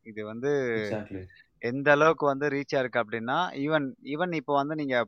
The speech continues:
Speaker 1: பிறந்த குழந்தை கூட, நான் பிறந்த குழந்தைன்னு சொல்ல முடியாது. I mean like ஒரு சென்ஸ் உள்ள, உள்ள குழந்தை கூட அந்த, அந்த பிராண்ட வந்து ரெஜிஸ்டர் பண்ற அளவுக்கு வந்து கிரிக்கெட் வந்து ரீச் ஆயிருக்குன்னு தான் நான் சொல்லணும்.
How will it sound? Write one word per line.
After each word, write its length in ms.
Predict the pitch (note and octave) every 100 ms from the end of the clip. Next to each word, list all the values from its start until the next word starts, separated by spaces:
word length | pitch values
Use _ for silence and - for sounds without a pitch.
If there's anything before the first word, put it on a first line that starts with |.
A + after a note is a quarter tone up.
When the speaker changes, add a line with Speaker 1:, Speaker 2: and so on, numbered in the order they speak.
| -
Speaker 1:
பிறந்த 360 | - C#3+ F3+ F3
குழந்தை 420 | - D3+ F3 E3
கூட, 380 | C#3 C#3 A#2 B2+
நான் 160 | A#2 A#2+
பிறந்த 220 | A2+ A#2 C3+
குழந்தைன்னு 160 | C#3
சொல்ல 180 | C3+ B2
முடியாது. 240 | G#2 A2+
I 100 | C#3+
mean 220 | C3 C#3+ C#3+
like 160 | C3+
ஒரு 200 | B2 A#2+ -
சென்ஸ் 260 | E3+ E3+ F#3
உள்ள, 160 | E3
உள்ள 140 | C3+ C3
குழந்தை 340 | C3 C#3 C#3
கூட 440 | A#2+ B2 G#2 C3 F#3+ _ _ - - - _
அந்த, 260 | B2+ C#3 C3
அந்த 180 | C3 C3
பிராண்ட 380 | C#3 D3+ F#3+ E3+
வந்து 200 | D#3+ E3
ரெஜிஸ்டர் 380 | D3+ D#3 F3 -
பண்ற 200 | D3+ C3+
அளவுக்கு 220 | D3 F3+
வந்து 160 | D3+ D#3
கிரிக்கெட் 300 | D3+ D3+ D3
வந்து 180 | C#3 C#3
ரீச் 240 | C#3 C#3
ஆயிருக்குன்னு 240 | A#2+ A#2
தான் 100 | A#2+
நான் 240 | C3 A2 G#2
சொல்லணும். 280 | G#2 G2+